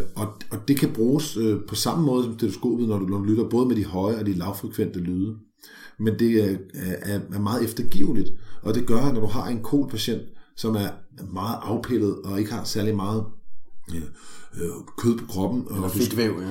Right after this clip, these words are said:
Speaker 2: ja.
Speaker 1: øh, fedtvæv, når du skal
Speaker 2: Ja.
Speaker 1: prøve at have det til at slutte tæt rundt om thorax, øh, så, så slutter den her membran meget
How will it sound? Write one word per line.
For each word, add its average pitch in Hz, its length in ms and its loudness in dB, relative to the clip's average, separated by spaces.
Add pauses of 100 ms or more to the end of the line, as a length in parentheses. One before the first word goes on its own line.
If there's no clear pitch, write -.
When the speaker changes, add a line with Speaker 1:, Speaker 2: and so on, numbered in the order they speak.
(160)
Speaker 2:
ja. 101 60 -2
Speaker 1:
øh, 104 60 0
fedtvæv, 127 360 2
når 113 60 0
du 107 60 -2
skal 107 120 -8
Speaker 2:
Ja. 107 80 -6
Speaker 1:
prøve 139 140 6
at 120 60 2
have 110 120 2
det - 80 -4
til 135 60 2
at 120 60 0
slutte 113 320 -2
tæt 139 240 2 (100)
rundt 123 240 -2
om 113 140 -2
thorax, 110 460 -4 (480)
øh, 110 300 4
så, - 280 0 (120)
så - 160 -2
slutter 131 320 6
den 127 160 2
her 131 140 -4
membran 101 540 -4
meget 110 440 -2